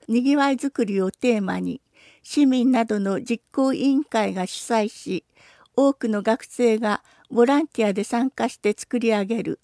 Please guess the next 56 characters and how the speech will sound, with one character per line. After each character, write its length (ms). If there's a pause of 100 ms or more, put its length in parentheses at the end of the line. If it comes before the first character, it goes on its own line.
(100)
マ 180
ル 100
シ 160
ェ 40
で 120
す。 320 (920)
第 280
九 280
回 280
目 120
と 140
な 160
る 140
今 220
回 320
も、 280 (400)
農、 440
食、 640 (140)
雑 240 (180)
貨、 240 (320)
子 140
ど 140
も 120
の 140
体 300
験 240
企 160
画 260
な 160
ど、 240 (400)
約 560
五 160
十 240
の 160
個 160
性 220
的 300
な 140
お 40
店 280
と 160
企 180
画 280
で 240 (340)
皆 240
さ 220
ん 140
を 200
お 80
も 140
て 160
な 120
し 60
し 260
ま 140
す。 280